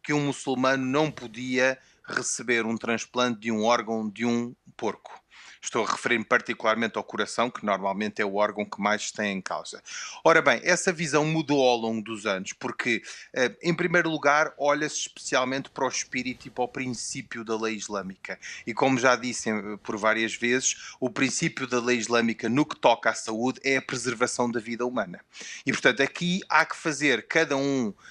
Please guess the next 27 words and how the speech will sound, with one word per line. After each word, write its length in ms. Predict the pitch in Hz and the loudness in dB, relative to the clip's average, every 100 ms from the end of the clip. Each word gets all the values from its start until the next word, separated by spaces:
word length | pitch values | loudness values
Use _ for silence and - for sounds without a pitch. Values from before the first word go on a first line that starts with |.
| - - | -10 -2
eh, 300 | 117 113 107 - | 2 2 0 -8
te-, 120 | 104 _ - | -18 _ 0
tem 200 | 143 139 | 2 2
que 60 | - | 0
fazer 380 | 131 113 127 | -4 0 0
um 140 | 123 127 | 2 0
juízo 580 | 107 117 151 147 113 120 | -2 -6 -2 -2 0 0
individual 880 | 120 104 123 110 110 104 104 127 156 - - - | 0 -2 -8 0 4 4 4 0 -10 -16 -16 -6
e 100 | 147 | -6
perceber 560 | - - - 135 165 160 | -4 -4 -2 4 4 4
se 320 | - 165 143 | 0 2 2
o 100 | 117 | 2
princípio 640 | - 131 - 185 170 143 | 0 0 0 -2 2 2
é 40 | |
o 60 | 127 | 2
da 100 | 123 | 0
preservação 640 | 113 117 120 110 107 120 | -4 -6 -4 -2 -2 0
da 120 | 113 117 | 2 0
vida, 480 | 117 117 110 135 - - - | -2 -4 0 0 0 -20 -8
se 200 | - 170 | 0 0
coloca 600 | - 160 185 214 196 170 | 0 2 4 4 4 0
em 100 | 147 | 0
risco 680 | - 151 143 - - 107 117 | 0 -2 -2 -4 -6 -8 -2
a, 360 | 120 113 110 | 0 0 0
a 20 | |
vida 460 | 110 101 147 151 131 | -4 -4 -4 2 2
humana, 640 | 127 117 117 117 123 143 | 2 4 4 4 2 -2